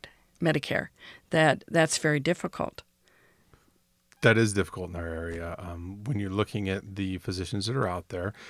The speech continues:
Speaker 2: they look at Medicare. A lot of times with Medicare, you've gotta do billing to get that inform-, that, those monies back or that reimbursement from Medicare. Then you have to bill the individual twenty percent as well,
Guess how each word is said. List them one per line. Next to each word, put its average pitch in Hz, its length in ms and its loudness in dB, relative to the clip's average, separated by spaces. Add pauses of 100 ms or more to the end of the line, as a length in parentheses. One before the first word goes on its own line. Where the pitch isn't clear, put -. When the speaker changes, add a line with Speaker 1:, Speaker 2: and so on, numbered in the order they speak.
(260)
Speaker 2:
they 98 440 0 (200)
look 113 240 0
at 151 100 -6
Medicare. 92 760 -2
A 98 60 -8
lot 92 160 0
of 92 100 -6
times 98 160 -4
with 92 100 -6
Medicare, 92 440 -4
you've 90 160 -8
gotta 92 240 -6
do 92 100 -6
billing 104 520 2 (560)
to 98 120 -4
get 95 240 -6 (180)
that 95 280 -6
inform-, 101 520 -6
that, 92 260 -2 (180)
those 104 200 2
monies 101 300 2
back 95 320 -4 (140)
or 90 80 -2
that 90 160 -6
reimbursement 98 640 0
from 135 180 -2
Medicare. 92 460 -2 (380)
Then 120 360 4
you 117 120 0
have 104 220 -4
to 101 60 -8
bill 98 180 -4
the 95 140 -4
individual 101 600 -4
twenty 92 280 -6
percent 90 420 -8
as 90 120 -10
well, 107 320 -4